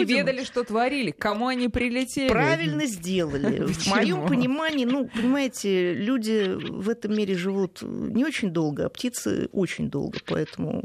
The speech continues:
Speaker 1: пускай кушают.
Speaker 2: <laughs> Вот как вы относитесь. Слушайте, ты такой редкий,
Speaker 1: Я отношусь
Speaker 2: м,
Speaker 1: всегда ко всем птицам
Speaker 2: подход
Speaker 1: только так.
Speaker 2: толерантный, да, очень гуманный. Хорошо, с рябинником, э,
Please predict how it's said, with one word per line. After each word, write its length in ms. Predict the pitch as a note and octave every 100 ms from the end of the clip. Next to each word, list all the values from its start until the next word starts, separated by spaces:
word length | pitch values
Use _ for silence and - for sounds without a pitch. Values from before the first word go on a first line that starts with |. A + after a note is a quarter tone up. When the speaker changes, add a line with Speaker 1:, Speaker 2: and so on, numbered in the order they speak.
| B3 -
Speaker 1:
пускай 300 | C4 F4 E4
кушают. 560 | - - - - - -
Speaker 2:
<laughs> 140 | G#3
Вот 460 | E3 C#3 D#3+ F3+ F3+
как 180 | F3+ E3+
вы 100 | E3+
относитесь. 460 | E3+ E3 - C#3
Слушайте, 420 | - F3+ - D#3 D3
ты 180 | -
такой 380 | - A3 C4 B3+
редкий, 440 | B3 A3+ - A#3+ E3+
Speaker 1:
Я 160 | G#3+ C#4
отношусь 400 | C4+ A3 F#3 E3
Speaker 2:
м, 40 | F3+
Speaker 1:
всегда 320 | E3+ G3+ -
ко 220 | - E3+
всем 160 | D#4 C4+
птицам 300 | - C#4 E3
Speaker 2:
подход 60 | F3
Speaker 1:
только 280 | A3+ B3+ A3
так. 160 | F#3
Speaker 2:
толерантный, 640 | F3+ F3 E3+ F3 F3 - F3
да, 160 | C#3+
очень 280 | C3+ - D3+
гуманный. 500 | D#3 E3+ D3 B2 A#2+ - - - -
Хорошо, 340 | - A#3 - A#3
с 100 | -
рябинником, 640 | G#3 C4+ C#4+ A#3+ A3 G#3+ G#3+
э, 380 | G#3 G3+ F#3